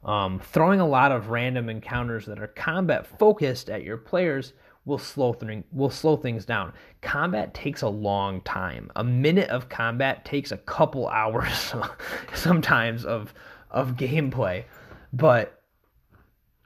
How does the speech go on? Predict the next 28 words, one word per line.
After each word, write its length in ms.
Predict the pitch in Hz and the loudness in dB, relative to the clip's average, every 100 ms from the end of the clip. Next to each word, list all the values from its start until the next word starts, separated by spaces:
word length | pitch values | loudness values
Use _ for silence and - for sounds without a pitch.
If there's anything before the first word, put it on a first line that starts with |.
| - | -10
by 600 | 127 151 131 131 127 - | 4 6 6 4 2 -2
preparing 560 | - - - 160 175 165 | -8 -10 -4 0 2 2
your 80 | |
encounters 320 | 147 - 123 120 | -2 -2 -4 -2
ahead 160 | 143 | 0
of 80 | 175 | 0
time, 240 | 185 175 | 2 2
you 60 | 143 | 0
sh-, 140 | - - | -4 -8
you 100 | - | -6
slow 220 | 135 139 123 | -8 -2 -2
it 80 | |
down 180 | 156 160 | 0 0
a 60 | 151 | 0
little 180 | 147 135 | 0 0
bit. 260 | 143 - - _ | -2 -4 -10 _
By 320 | 131 127 110 | -2 0 0
mixing 560 | 101 127 170 - 156 131 | 0 0 0 0 -4 0
up 200 | 123 - | 0 0
your 220 | 123 120 | -2 -2
encounters 560 | 113 - 120 123 117 - | -2 -4 -4 -2 -2 -4
with, 320 | 123 117 120 - | -4 -4 -8 -12
um, 280 | 113 117 104 _ _ _ _ _ | -10 -8 -10 _ _ _ _ _
with 160 | - 135 | -4 0
a 60 | 117 | 0
healthy 400 | - 147 139 120 | 0 0 0 -2
blend 560 | 120 107 117 117 113 | -2 -2 0 0 -2
of 440 | - 104 101 95 | -4 -2 -4 -8